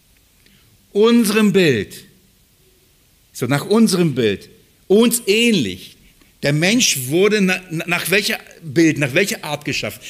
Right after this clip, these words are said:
Nicht nach seiner eigenen Art. Er wurde nicht in, in einer, einer besonderen Menschgattung gemacht. So, die Tiere einzeln wurden nach ihrer Gattung gemacht. Aber der Mensch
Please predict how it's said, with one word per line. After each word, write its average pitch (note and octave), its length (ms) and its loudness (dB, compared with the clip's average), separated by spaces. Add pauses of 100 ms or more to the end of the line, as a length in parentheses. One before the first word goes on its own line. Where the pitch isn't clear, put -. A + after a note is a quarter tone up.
Nicht A3 260 0
nach G3+ 140 -4
seiner D#3+ 400 -4
eigenen E3 520 -2
Art. A2+ 200 -12 (160)
Er C3+ 140 0
wurde G3 200 6
nicht G3 240 2 (300)
in, D#3+ 140 -8
in E3 200 -4
einer, E3 380 -2
einer E3 220 0
besonderen D#3+ 560 -2 (220)
Menschgattung D3+ 920 -2 (120)
gemacht. A2+ 400 -8 (540)
So, E3 140 -2
die C#3+ 160 -4
Tiere G3 440 0
einzeln F#3 460 -2
wurden F3+ 200 0
nach F3 180 -4
ihrer D#3+ 220 0
Gattung F#3+ 340 -6
gemacht. A2+ 360 -6
Aber C#3 140 -6
der C#3 140 -4
Mensch G3+ 320 -2